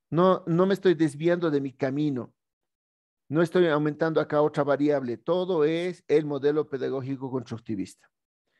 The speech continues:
¿Ok? Entonces, así tienes que ir planteando. Tiene que guardar una lógica,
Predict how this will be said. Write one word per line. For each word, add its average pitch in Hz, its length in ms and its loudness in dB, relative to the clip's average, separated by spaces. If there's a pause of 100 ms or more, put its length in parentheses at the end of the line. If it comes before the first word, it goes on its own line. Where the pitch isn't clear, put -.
(440)
¿Ok? - 180 -8 (460)
Entonces, 131 340 -2
así 123 200 -8
tienes 139 260 -4
que 139 100 -2
ir - 80 -4
planteando. 127 540 -4
Tiene 165 260 0
que 160 140 2
guardar 143 400 2
una 139 240 -4
lógica, 123 760 -6